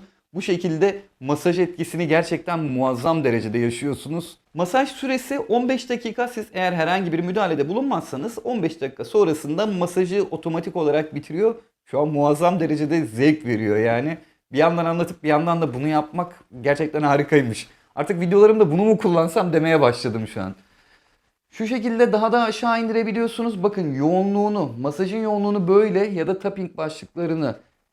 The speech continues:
yukarı çekecek şekilde ayarlayabiliyorsunuz. Şu an mesela çekiyorum boynuma doğru. Şu kısma yaptığı masaj var ya gerçekten muazzam derecede. Haricen cihazın özelliklerinden bahsedeceğim.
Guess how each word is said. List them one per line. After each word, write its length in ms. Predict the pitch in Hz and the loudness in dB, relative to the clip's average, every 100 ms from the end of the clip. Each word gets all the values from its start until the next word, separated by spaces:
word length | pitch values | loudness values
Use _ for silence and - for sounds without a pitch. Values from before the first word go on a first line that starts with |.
| - | -20
yukarı 320 | 143 196 190 | -6 -4 0
çekecek 400 | 196 175 175 208 | -2 -2 -2 -2
şekilde 320 | 190 165 170 | -4 -4 -2
ayarlayabiliyorsunuz. 840 | 160 160 185 196 196 233 226 226 240 | 2 2 2 2 0 -2 -4 -8 -6
Şu 140 | 190 | -2
an 60 | 185 | -2
mesela 320 | 185 185 190 | -2 -4 -6
çekiyorum 480 | 190 185 202 214 180 | -4 -4 -2 -2 0
boynuma 420 | 165 165 185 202 | 2 2 0 2
doğru. 340 | 170 151 185 202 _ _ _ _ _ _ _ | 2 2 -2 -6 _ _ _ _ _ _ _
Şu 880 | - - - - - - - - 180 | -20 -18 -16 -14 -16 -16 -14 -10 -10
kısma 340 | 190 185 180 | -8 -6 -2
yaptığı 340 | 170 170 - 175 | 0 0 0 0
masaj 400 | 170 185 170 165 | 0 0 0 2
var 200 | 185 170 | 2 2
ya 80 | |
gerçekten 720 | 127 147 160 160 131 - 165 - - | 2 2 0 -2 -8 -8 -8 -8 -12
muazzam 920 | - 131 131 131 127 123 127 143 139 117 | -8 -2 2 2 2 0 0 0 0 -2
derecede. 600 | 110 104 113 120 147 147 - _ _ _ _ _ _ _ _ _ _ _ _ _ _ _ _ _ _ _ _ | -2 -2 -2 0 -2 -2 -16 _ _ _ _ _ _ _ _ _ _ _ _ _ _ _ _ _ _ _ _
Haricen 440 | 143 190 233 262 | 0 0 2 0
cihazın 300 | 214 214 214 | 4 4 4
özelliklerinden 760 | 233 214 214 202 202 208 220 220 | 2 0 0 0 0 2 0 2
bahsedeceğim. 640 | 208 202 185 190 226 190 | 2 2 -4 -2 -2 -2